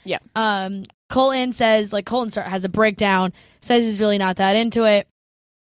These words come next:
Speaker 2: He said that he always tries to make other people happy and not himself. So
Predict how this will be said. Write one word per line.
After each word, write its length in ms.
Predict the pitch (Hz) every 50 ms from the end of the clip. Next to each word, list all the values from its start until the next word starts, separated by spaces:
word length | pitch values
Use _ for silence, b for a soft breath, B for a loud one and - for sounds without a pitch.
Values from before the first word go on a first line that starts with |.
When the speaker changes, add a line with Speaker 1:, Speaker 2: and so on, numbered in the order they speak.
| _ _
Speaker 2:
He 200 | - 226 226 240
said 220 | - 294 277 262 240
that 120 | 233 220
he 300 | - - - 320 339 -
always 320 | - 285 277 285 285 269
tries 320 | - - 254 240 240 214 -
to 80 | 220
make 180 | 214 208 196 - _ _
other 300 | 226 233 233 254 254 247
people 340 | - - 262 233 - 254
happy 500 | 233 220 247 240 247 - 285 294 302 - b b b b b b b b
and 380 | - 226 226 214 208 208 208 214
not 220 | 220 214 202 185
himself. 680 | 196 208 202 180 - - - - - - - - - - _ _ _ _ _ _ _ _ _ _ _ _ _ _ _ _ _ _ _ _ _ _
So 880 | - - - 247 233 220 214 208 202 202 202 202 202 202 202 190 -